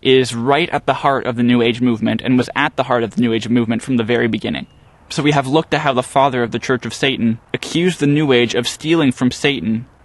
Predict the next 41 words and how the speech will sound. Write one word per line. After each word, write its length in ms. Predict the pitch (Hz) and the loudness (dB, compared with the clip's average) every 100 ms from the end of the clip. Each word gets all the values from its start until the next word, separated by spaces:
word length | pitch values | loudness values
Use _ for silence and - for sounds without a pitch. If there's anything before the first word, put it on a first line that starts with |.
| _ | _
We 120 | - 135 | -4 -2
have 120 | 131 | 0
seen 280 | - 180 185 | 0 0 2
the 60 | |
most 280 | 143 135 - | 2 2 0
influential 560 | 143 147 156 143 139 123 | -2 -2 0 0 0 0
man 400 | 123 131 156 160 | 2 2 2 2
and 240 | 127 120 | 2 2
woman 320 | 147 131 113 | 2 2 2
on 140 | 120 120 | 0 2
the 40 | |
New 220 | 120 135 | 2 4
Age 200 | 139 147 | 2 2
movement 380 | 120 110 113 95 | 0 -2 -4 -6
praise 380 | - 147 147 139 | -2 2 2 0
Satan 480 | - 143 - 113 117 - _ | -2 -2 0 -2 -4 -18 _
and 160 | - 131 | -2 -2
teach 280 | - 175 - | 2 -2 0
esoteric 520 | 131 131 120 127 120 | -2 -2 0 0 0
philosophy 580 | - 127 131 127 - 117 | 0 0 0 -2 -2 0
alongside 760 | 123 127 131 123 - 139 123 | 0 2 2 0 0 0 0
Luciferian 600 | 123 127 135 - 123 117 | -2 -4 -4 0 0 0
doctrine. 600 | 113 123 135 117 113 120 - _ _ | 2 2 2 -2 -4 -6 -14 _ _
We 80 | 131 | -2
have 160 | 123 | 0
seen 320 | - 175 175 | -2 0 0
how 140 | 170 135 | 2 0
spiritual 500 | - - 160 147 139 | -2 0 0 0 -4
Satanists 540 | - 120 113 117 - | 0 0 2 0 -2
use 360 | 110 156 170 143 | -6 -2 -2 0
New 160 | 127 | 2
Age 200 | 117 113 | 2 0
practices 500 | - 123 117 131 127 | 0 -2 -2 -4 -4
and 100 | 120 | 0
ideas 360 | 117 120 120 113 | 0 2 0 2
in 80 | 117 | 0
their 120 | 117 | 0
own 140 | 127 | 0
devotions 480 | 123 120 139 156 131 | 0 2 0 2 -2
to 100 | - | -4
Satan, 480 | 123 120 110 117 117 | -6 -4 -2 -2 -2